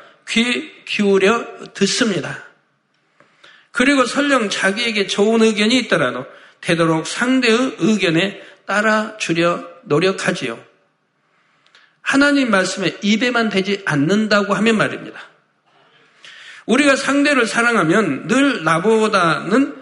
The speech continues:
상대를 더 위에 주게 됩니다. 나보다 상대를 더욱 귀히 여기며 존중해 줍니다.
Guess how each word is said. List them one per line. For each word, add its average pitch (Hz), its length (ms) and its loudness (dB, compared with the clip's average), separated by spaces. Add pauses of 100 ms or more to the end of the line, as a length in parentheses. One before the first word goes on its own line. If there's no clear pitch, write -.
(140)
상대를 247 640 0
더 - 280 -2
위에 180 500 -2
주게 196 320 -4
됩니다. 131 320 -6 (1600)
나보다 214 420 2
상대를 226 520 0
더욱 185 260 0
귀히 240 400 -2
여기며 185 500 0
존중해 226 540 0
줍니다. 139 460 -6